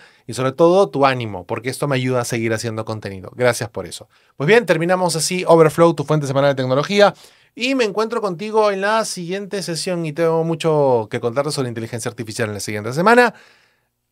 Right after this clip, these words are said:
Hay varias cosas que tengo que contarte la próxima semana que tienen que ver más allá de teléfonos. Esta semana, por alguna razón, se ha concentrado todo el tema. Pero la próxima semana sí vamos a hablar de un espectro mucho más amplio.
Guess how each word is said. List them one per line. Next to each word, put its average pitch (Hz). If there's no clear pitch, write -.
Hay 151
varias 131
cosas -
que -
tengo 110
que 107
contarte 107
la 104
próxima 107
semana 107
que 120
tienen 214
que 185
ver 185
más 190
allá 165
de 180
teléfonos. 139
Esta 120
semana, 117
por 113
alguna 110
razón, 113
se 123
ha -
concentrado 110
todo 117
el 117
tema. 165
Pero 135
la 143
próxima 175
semana 196
sí 175
vamos 170
a 135
hablar 135
de 143
un 139
espectro 135
mucho 143
más 139
amplio. 92